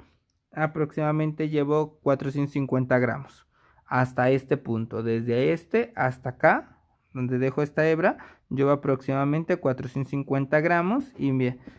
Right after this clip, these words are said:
que ha quedado súper bonito. Entonces ahora vamos a iniciar con, a, a rellenarlo y ahorita te enseño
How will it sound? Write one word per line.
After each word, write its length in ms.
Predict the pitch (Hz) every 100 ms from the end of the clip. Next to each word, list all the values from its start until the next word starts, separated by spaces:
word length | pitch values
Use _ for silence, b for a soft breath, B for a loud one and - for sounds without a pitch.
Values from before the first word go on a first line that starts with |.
| B -
que 200 | 143 135
ha 120 | 139
quedado 320 | 151 147 - -
súper 440 | - 143 135 120
bonito. 340 | 117 113 113
Entonces 640 | 117 123 127 127 135 139 -
ahora 240 | 143 156
vamos 320 | 156 165 170
a 60 | 165
iniciar 520 | 165 160 165 175 180
con, 420 | 175 170 180 190 -
a, 260 | 143 151 160
a 40 |
rellenarlo 680 | 165 170 180 208 226 311 240
y 100 | 165
ahorita 240 | 160 175
te 80 | 165
enseño 360 | 156 160 170